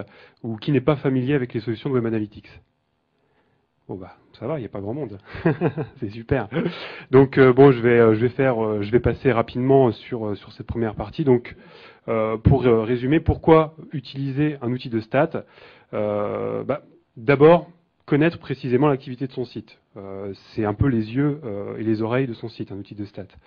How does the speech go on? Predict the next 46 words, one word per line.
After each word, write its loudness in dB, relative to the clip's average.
Euh, -10
tout -8
ça 4
afin 2
de 0
définir 0
une 4
stratégie 0
commerciale 0
efficace, -2
d'améliorer 0
les -2
rapports -2
entre -6
les -4
visiteurs -10
et -10
le -10
site. -6
Donc -10
là, 0
on 0
est 0
plus -12
dans -12
le -8
domaine -6
ergonomique. 0
Et, 4
euh, 0
donc -2
le, -2
euh, 0
la -6
chose -6
qui -8
est -4
la -10
plus -8
importante, -4
c'est -4
améliorer -2
le -4
retour -6
sur -14
investissement, -2